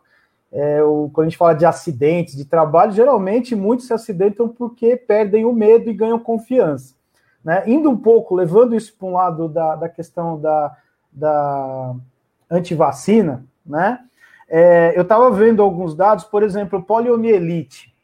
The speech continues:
Acho que a gente pode usar isso como, como exemplo. É...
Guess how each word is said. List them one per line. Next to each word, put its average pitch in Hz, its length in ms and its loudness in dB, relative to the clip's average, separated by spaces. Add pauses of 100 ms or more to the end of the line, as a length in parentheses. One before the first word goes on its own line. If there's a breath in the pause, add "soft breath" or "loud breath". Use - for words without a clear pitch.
(320)
Acho 160 160 -12
que - 60 -12
a 196 40 -6
gente 196 120 -16
pode 190 200 -4
usar 185 220 -6
isso 185 160 -8
como, 180 380 -12
como 175 420 -6
exemplo. 131 600 -8 (600 soft breath)
É... 170 800 2